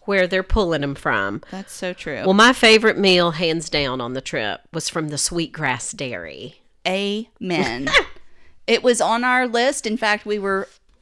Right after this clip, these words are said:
Speaker 2: actually in the middle of saying, you were,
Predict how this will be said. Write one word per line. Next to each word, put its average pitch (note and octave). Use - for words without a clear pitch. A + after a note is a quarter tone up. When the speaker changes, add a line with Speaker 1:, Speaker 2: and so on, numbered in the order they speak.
Speaker 2:
actually G3
in G3+
the G#3+
middle F#3+
of F3+
saying, F3
you G3
were, C#3